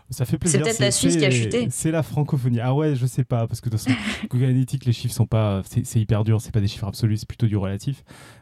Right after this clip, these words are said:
Speaker 1: Mais, euh, mais bon, c'est rigolo parce qu'en effet, on, on voyait qu'on avait des commentaires du monde entier, on en rigolait pendant toute une période. Et, euh, et en effet, bah,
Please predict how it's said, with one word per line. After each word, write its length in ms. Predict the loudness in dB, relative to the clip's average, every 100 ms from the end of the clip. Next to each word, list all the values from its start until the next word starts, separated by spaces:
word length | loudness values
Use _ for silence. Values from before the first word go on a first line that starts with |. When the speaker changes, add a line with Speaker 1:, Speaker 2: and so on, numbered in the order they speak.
| -4
Speaker 1:
Mais, 260 | 0 2 2
euh, 240 | 2 0
mais 80 | 2
bon, 140 | 0 0
c'est 140 | 0
rigolo 280 | 0 2 0
parce 200 | 0 0
qu'en 240 | 0 0
effet, 220 | 0 0 0
on, 60 | 0
on 120 | 0 0
voyait 300 | 0 0 0
qu'on 140 | -2
avait 160 | -2 -2
des 80 |
commentaires 460 | 0 0 0 -2 -2
du 80 | 0
monde 200 | 0 0
entier, 160 | 0 0
on 100 | 0
en 60 |
rigolait 320 | -2 -2 -2 -2
pendant 220 | -4 -8
toute 200 | -10 -6
une 120 | -6
période. 380 | -4 -2 -2 -2 -6 -20 -20 -20 _ _ -2
Et, 260 | 0 2
euh, 380 | 0 0 -2 -4 -6 -8 -12 -14 -20 _ -4
et 180 | -2 0
en 140 | 0
effet, 320 | -2 0 0
bah, 200 | 0 -2